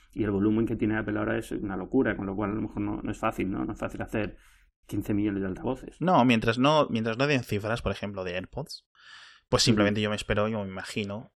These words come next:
Speaker 2: que será un problema de yield, de producción, es decir, no pueden hacer tantos porque al final es un dispositivo complejo, tiene unos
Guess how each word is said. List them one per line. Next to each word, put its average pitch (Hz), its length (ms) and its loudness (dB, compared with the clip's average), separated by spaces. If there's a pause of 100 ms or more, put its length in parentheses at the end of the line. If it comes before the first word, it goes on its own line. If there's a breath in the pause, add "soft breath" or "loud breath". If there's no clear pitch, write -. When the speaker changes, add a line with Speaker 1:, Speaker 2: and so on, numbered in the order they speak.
(160)
Speaker 2:
que 104 100 -4
será 95 220 -4
un 95 140 -6
problema 101 340 -2
de 98 120 -2
yield, 90 360 -6
de 95 240 -6
producción, 95 580 -4
es 95 80 -12
decir, 92 200 -10
no 101 340 -8
pueden 107 260 -4
hacer 107 220 -6
tantos 113 240 -2
porque 95 180 -6
al 98 80 -6
final 101 200 -8
es - 100 -8
un 107 60 -2
dispositivo 104 440 -4
complejo, 131 640 0 (640 loud breath)
tiene 113 280 4
unos 113 240 2